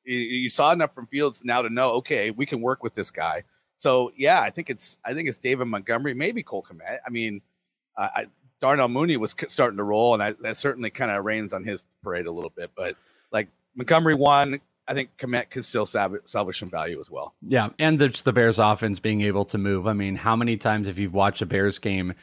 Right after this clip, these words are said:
Speaker 2: does that offense stall, and then Justin Fields can just turn it around for fifteen, and he can get the first down and get them going again? So, uh,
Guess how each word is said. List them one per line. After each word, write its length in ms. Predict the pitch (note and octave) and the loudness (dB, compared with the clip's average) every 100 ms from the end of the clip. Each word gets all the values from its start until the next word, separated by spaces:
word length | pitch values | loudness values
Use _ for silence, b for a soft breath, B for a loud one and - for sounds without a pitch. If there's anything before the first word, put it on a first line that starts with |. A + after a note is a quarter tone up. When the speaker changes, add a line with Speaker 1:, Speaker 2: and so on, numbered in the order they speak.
| b b | b b
Speaker 2:
does 220 | A#2 G2+ | 0 2
that 220 | A2 G#2+ - | 4 4 4
offense 420 | G#2+ - A2 G#2 | 4 4 0 -2
stall, 460 | - A2 G2 F#2+ F#2 | 2 4 6 4 2
and 140 | G2+ | -2
then 120 | G2+ | -2
Justin 340 | G2+ G#2 G#2 G2 | -2 -2 -4 -4
Fields 360 | G2 G2 F2 | -4 -4 -6
can 160 | - G2+ | -6 -4
just 220 | G2+ - | -4 -2
turn 160 | A2+ G2 | -2 -2
it 80 | F#2 | -2
around 260 | F#2 F#2 | -4 -4
for 120 | - | -6
fifteen, 560 | F#2+ A2 - - F#2+ F#2 | -2 0 0 -4 -2 -2
and 100 | F#2 | -2
he 100 | G2+ | 0
can 100 | G2 | 0
get 160 | F#2+ F#2+ | -2 -4
the 60 | |
first 280 | F#2 G2 F#2 | -4 -4 -2
down 180 | G2 F2+ | -4 -4
and 80 | F2+ | -6
get 120 | G2 | -6
them 160 | F#2+ F#2+ | -6 -4
going 260 | F#2 F2+ | -4 -4
again? 340 | F2 F#2 F2 F2+ | -6 -6 -4 -4
So, 340 | - F2+ F2 - b b | -2 -2 -2 -8 b b
uh, 260 | F2+ F#2 F2+ | -4 -2 -2